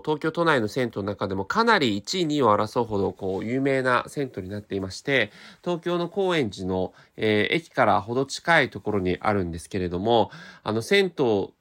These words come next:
なんですが、非常にですね、様々なコ-、コラボレーションをしていて、えー、そういった意味で今回ね、あの、天下のマックナゲットとのコラボ、マクドナルドとのコラボということで、あの、私、銭湯好きとしては小杉湯のそのコラボというのが、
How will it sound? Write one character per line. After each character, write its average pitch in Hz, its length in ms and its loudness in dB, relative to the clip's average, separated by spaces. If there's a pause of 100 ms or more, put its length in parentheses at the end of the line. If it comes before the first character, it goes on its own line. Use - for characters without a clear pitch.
(120)
な 131 160 0
ん 127 80 0
で 113 80 -4
す 131 200 -10
が、 151 280 4 (160)
非 139 140 -6
常 202 180 4
に 196 120 -2
で 139 80 0
す 110 100 -8
ね、 98 80 0
様 151 260 0
々 139 260 0
な 98 100 -2
コ-、 104 280 -2
コ - 140 -6
ラ 123 80 4
ボ 127 140 -2
レ 131 80 0
ー 127 40 -2
シ - 120 -10
ョ 98 40 -6
ン 95 100 -6
を 120 40 -12
し - 100 -16
て 110 100 -8
い 101 120 -6
て、 135 400 2 (300)
え 104 220 2
ー、 101 40 -2
そ 165 120 -2
う - 20 2
い 165 40 -4
っ - 40 -8
た 185 80 2
意 - 20 0
味 156 80 2
で 107 100 4
今 143 220 -2
回 98 220 -4
ね、 104 240 0 (260)
あ 104 100 -6
の、 95 520 0
天 131 200 0
下 104 140 2
の 98 80 2
マ 101 160 2
ッ 104 60 -6 (140)
ク 131 100 -2
ナ 127 160 2
ゲ 117 100 2
ッ 107 80 0 (140)
ト 92 400 2
と 98 100 -2
の 92 140 0
コ 117 160 -2
ラ 104 100 6
ボ、 87 240 -2 (300)
マ 104 140 0
ク 139 100 -2
ド 135 140 2
ナ 131 120 4
ル 120 100 2
ド 95 140 -4
と 92 100 -8
の 92 120 -4
コ 127 160 -4
ラ 110 100 4
ボ 90 120 -2
と 90 120 -6
い 90 160 0
う 90 60 -4
こ 101 100 -8
と 101 160 -4
で、 117 300 4 (280)
あ 113 60 -8
の、 117 60 0
私、 143 400 -4
銭 147 180 2
湯 139 60 -4
好 147 140 0
き 135 180 -10
と 143 100 -6
し - 80 -12
て 143 80 -2
は 104 80 2
小 - 160 -14
杉 143 380 -2
湯 139 180 2
の 92 140 -2
そ 95 120 -8
の 92 120 -2
コ 110 160 -6
ラ 110 120 4
ボ 90 160 -2
と - 140 -8
い 90 220 0
う - 20 -4
の 87 140 -4
が、 92 200 -4